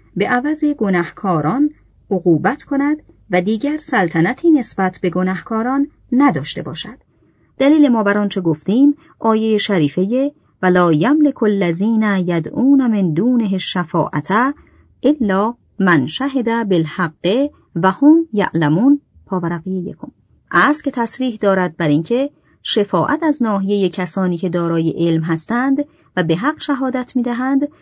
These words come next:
امری واقع شدنی است و مسیح علیه السلام هم از ایشان است. گویی که مسیحیان آن جناب را خدا دانسته به جای خدا می‌خوانند،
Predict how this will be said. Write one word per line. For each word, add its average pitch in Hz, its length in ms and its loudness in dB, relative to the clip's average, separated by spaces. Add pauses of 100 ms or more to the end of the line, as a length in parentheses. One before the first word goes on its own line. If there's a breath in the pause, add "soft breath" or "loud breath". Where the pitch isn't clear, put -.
(200 soft breath)
امری 294 340 2
واقع 190 420 -2
شدنی 170 500 -2
است - 220 -10 (320 soft breath)
و 226 60 -2
مسیح 247 420 0
علیه 196 240 -4
السلام 196 500 -2
هم 165 340 -2 (240)
از 208 140 -2
ایشان 208 320 -4
است. - 300 -12 (300)
گویی 190 280 0
که 185 140 -6
مسیحیان 175 760 -2 (200)
آن 262 120 2
جناب 214 380 0
را 196 120 2
خدا 170 360 0
دانسته 233 600 -2 (300 soft breath)
به 180 120 4
جای 277 360 0
خدا 254 340 0
می‌خوانند، 160 540 -2